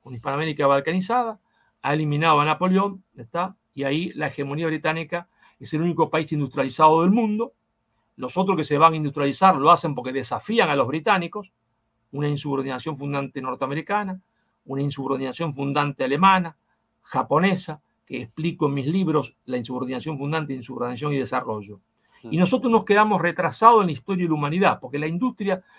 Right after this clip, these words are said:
Speaker 1: no es que es algo económico, no tiene nada que ver con la economía, eso es para los idiotas. Tiene que ver con el poder. La industria es poder. El que no tenía industria no tenía poder. Y el que no tiene poder no se sienta en la mesa de los grandes, donde se corta el bacalao, ¿verdad?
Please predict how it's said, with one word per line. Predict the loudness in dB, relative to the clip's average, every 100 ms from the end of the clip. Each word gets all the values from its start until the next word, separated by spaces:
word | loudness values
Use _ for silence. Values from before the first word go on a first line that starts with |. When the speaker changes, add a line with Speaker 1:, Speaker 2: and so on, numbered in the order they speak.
| _
Speaker 1:
no | -2
es | -2 0
que | -2 -4 -8
es | -2
algo | 0 2
económico, | 0 0 0 -2 -2
no | -2
tiene | -2 -2
nada | -4
que | -2
ver | 0 0
con | 0
la | -6
economía, | -8 -10 -8
eso | -6 -6
es | -8 _
para | -6 -6
los | -6 -8
idiotas. | -4 4 4 4 -4 -20 _ _ _ -4
Tiene | -2
que | 4
ver | 6 6
con | 6
el | 4 4
poder. | 6 6 6 2
La | -6
industria | -6 0 2 2 -2 -6 -8 -6
es | -4 -4
poder. | -4 -2 0 -2 -6 _ _ _ -12
El | -2
que |
no | 0 2
tenía | 0 0
industria | 2 0 0 -2
no | -2
tenía | 0 0 2
poder. | 4 4 4 -2 _ _
Y | -6
el |
que | -2
no | -2
tiene | 0 -2
poder | 2 2 2
no | 0
se | -6
sienta | -6 -6 -4 -2
en |
la | -2
mesa | -4 -4 -4
de |
los | -4
grandes, | 0 0 0 -10 -20 _ _ _
donde | -10 -6
se | -4
corta | 0 0 2
el | 2
bacalao, | 2 2 4 2 0 _ _ _ _ _
¿verdad? | -16 -12 -12